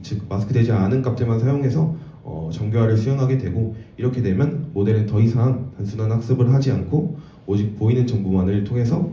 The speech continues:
문맥을 추론해야 합니다. 결과적으로 에스쓰리디가, 어, 수행해야 하는 학습 과제는 엠에이보다 훨씬 더 어렵고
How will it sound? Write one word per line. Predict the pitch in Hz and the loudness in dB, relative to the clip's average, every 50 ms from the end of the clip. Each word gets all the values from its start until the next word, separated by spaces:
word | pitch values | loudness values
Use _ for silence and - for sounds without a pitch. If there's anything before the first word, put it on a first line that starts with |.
| - | -4
문맥을 | - 95 98 101 98 101 101 101 | -4 -2 -2 0 0 0 0 -2
추론해야 | 101 - 120 123 120 117 120 120 | -2 0 0 0 0 0 0 0
합니다. | 110 95 92 98 98 92 - - - - - - - - - - - - | 0 -2 -2 -2 -2 -2 -4 -6 -12 -12 -14 -14 -14 -16 -20 -20 -10 0
결과적으로 | 104 110 110 139 139 139 135 135 135 135 131 123 | 2 4 6 6 6 6 4 6 8 8 8 8
에스쓰리디가, | - 95 - - 127 131 131 127 123 123 120 120 120 120 117 - - | 6 4 0 0 0 0 0 0 -2 -4 -2 -4 -4 -6 -6 -8 -8
어, | 92 90 87 | -6 -6 -6
수행해야 | - - 139 139 139 135 131 123 123 - - 120 123 123 120 120 | -4 -2 -2 -2 0 2 0 0 0 -2 -2 0 0 2 2 2
하는 | 120 120 120 | 4 4 2
학습 | 120 - 135 131 - | 2 2 -2 -2 -2
과제는 | 98 92 90 90 92 151 185 - - - - | -2 -2 -2 0 0 0 0 -2 -4 -6 -4
엠에이보다 | 98 98 101 101 98 95 90 101 120 | -4 -2 0 0 0 0 0 0 2
훨씬 | 127 131 131 - - 131 | 2 2 0 0 0 0
더 | 113 92 | 0 2
어렵고 | 87 87 - - - - 107 104 - - - | 2 2 2 2 2 0 0 -2 -2 -2 -8